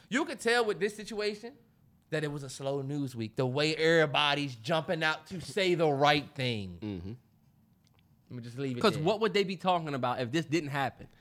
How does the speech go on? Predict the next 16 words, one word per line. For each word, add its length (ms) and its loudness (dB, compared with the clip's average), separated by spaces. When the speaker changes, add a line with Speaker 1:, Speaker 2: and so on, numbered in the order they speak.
Speaker 1:
Yeah. 340 -2
Speaker 2:
We 80 8
would 100 10
have 120 8
to 60 6
bleed 300 8
the 80 8
playoffs. 1080 8
We 220 0
would 140 8
Speaker 1:
Mm-hmm. 80 4
Speaker 2:
have 240 6
to 80 -2
talk 540 8
more 420 12
about, 460 10